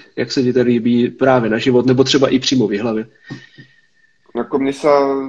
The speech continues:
Speaker 2: hlavne mne sa páči to, že tu sú zmluvy na dvanásť mesiacov. Po väčšine. Čiže ako aj to zohralo ro-,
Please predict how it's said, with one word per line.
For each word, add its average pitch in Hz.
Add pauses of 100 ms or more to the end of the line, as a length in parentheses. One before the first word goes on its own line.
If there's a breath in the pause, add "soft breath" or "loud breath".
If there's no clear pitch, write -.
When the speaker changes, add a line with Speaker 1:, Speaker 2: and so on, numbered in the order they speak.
(160)
Speaker 2:
hlavne 127 (160)
mne 120
sa 117
páči 107
to, 107
že 107 (480)
tu 107
sú 101
zmluvy 101
na 98
dvanásť 98
mesiacov. - (960 soft breath)
Po 110
väčšine. - (1200)
Čiže 107 (160)
ako 104
aj 101
to 107
zohralo 107
ro-, 107